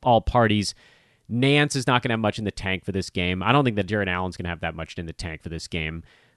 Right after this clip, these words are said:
Uh, so I actually lean to the Warriors side, believe it or not. I've slightly leaned to the, uh, the public road favorite,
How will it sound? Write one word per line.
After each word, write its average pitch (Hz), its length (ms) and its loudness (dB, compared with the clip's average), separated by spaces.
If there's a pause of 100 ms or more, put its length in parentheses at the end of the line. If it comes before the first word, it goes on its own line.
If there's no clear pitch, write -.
(100)
Uh, 87 240 -8
so 151 160 -2
I 185 80 0
actually 208 240 -2
lean 208 180 4
to 196 60 6
the 196 60 6
Warriors 185 380 6
side, 87 240 2
believe 101 220 -2
it 98 60 -2
or 98 40 -4
not. 87 200 0
I've 92 200 -4
slightly 123 380 0
leaned 127 120 2
to 127 40 -2
the, 113 260 2
uh, 107 160 4
the 104 160 -2
public 135 420 2 (260)
road 135 420 8
favorite, 139 480 4